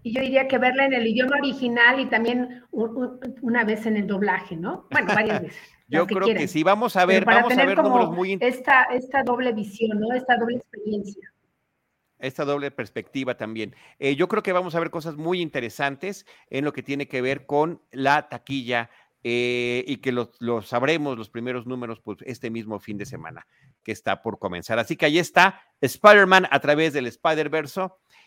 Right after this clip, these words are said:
Speaker 2: y que, eh, cumple, <laughs> creo que sí, llena todas las expectativas que pudimos haber tenido. Vámonos de esa película de la gran cartelera comercial, Rosalina Piñera, para que nos platiques una cinta que se encuentra exhibiéndose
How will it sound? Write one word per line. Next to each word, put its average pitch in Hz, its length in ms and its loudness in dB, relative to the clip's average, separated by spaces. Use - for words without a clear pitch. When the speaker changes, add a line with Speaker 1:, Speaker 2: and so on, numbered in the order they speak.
Speaker 2:
y 196 320 -4
que, 185 400 2
eh, 127 800 0
cumple, 175 480 0
<laughs> - 200 -8
creo 220 260 -4
que 156 140 -4
sí, 185 320 -10
llena 165 440 -2
todas 170 240 -2
las 139 120 -6
expectativas 131 800 -6
que 123 120 -10
pudimos 123 600 -8
haber 107 380 -6
tenido. 101 500 -6
Vámonos 240 400 6
de 208 60 0
esa 190 160 -4
película 156 420 0
de 139 140 2
la 135 120 2
gran 143 340 0
cartelera 120 520 -2
comercial, 113 560 -2
Rosalina 127 480 -6
Piñera, 147 380 -4
para 147 180 2
que 147 100 -8
nos 147 140 -6
platiques 185 680 -6
una 180 260 0
cinta 196 640 -4
que 156 160 -6
se - 140 -10
encuentra 160 720 -2
exhibiéndose 151 880 -6